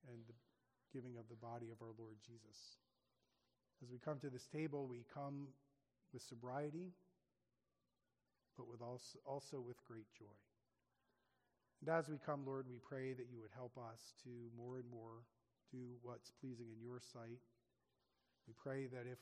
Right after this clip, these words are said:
we need to be reconciled with anyone in our lives, especially the brothers and sisters in Christ, that you would put it upon our hearts to pursue that.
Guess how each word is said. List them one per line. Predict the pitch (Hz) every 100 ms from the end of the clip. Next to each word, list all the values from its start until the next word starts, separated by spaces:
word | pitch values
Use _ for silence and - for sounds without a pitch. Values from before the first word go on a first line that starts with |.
| -
we | 131
need | 127 127
to | 127
be | 120
reconciled | 117 131 - 120 - 117 117
with | 117 117 131
anyone | 139 117 104 113 110 _
in | 135
our | 120 117
lives, | 123 135 131 120 - - _ _ _ _ -
especially | - 135 - 139
the | 127
brothers | 127 127 127 127
and |
sisters | 120 131 - 131
in | 127
Christ, | 113 107 101 - - - - - _ _ _ -
that | 131
you | 127
would | 120
put | 143
it | 143
upon | 135 139 135
our | 135 - 117
hearts | 104 - -
to | 120
pursue | 117 - - 143
that. | 110 104